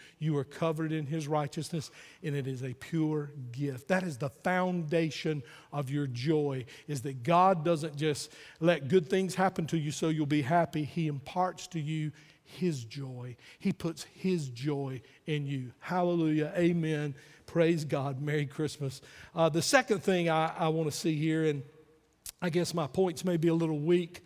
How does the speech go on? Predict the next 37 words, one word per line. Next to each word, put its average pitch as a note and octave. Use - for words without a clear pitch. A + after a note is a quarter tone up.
here E3+
that D#3
I D3
came E3+
up D#3+
with, D#3+
but F3
I E3+
thought A3+
about F3+
joy, F3
not F#3+
only G#3+
the D#3+
foundation F3
of F3
it, E3+
but D#3
the D3
strength. -
You A3
know A#3+
what? A#3
Joy, D#3
when F3
you C#4
have G3+
the D#3
joy F#3
of C#3
the D3+
Lord, D3
again, A#3+
doesn't G3+
necessarily A3
change B3+
circumstances, E3